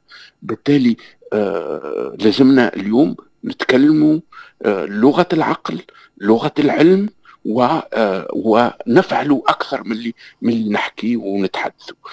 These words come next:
أنا بالنسبة لي ربما، آه، هل، هل ال-، ال-، كثير من اللغو يعني سياسي.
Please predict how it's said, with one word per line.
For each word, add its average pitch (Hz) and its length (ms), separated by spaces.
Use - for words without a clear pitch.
أنا 143 280
بالنسبة 151 440
لي 170 300
ربما، 135 520
آه، 95 600
هل، 113 320
هل 113 340
ال-، 87 260
ال-، 82 800
كثير 151 440
من 98 180
اللغو 95 520
يعني - 300
سياسي. - 560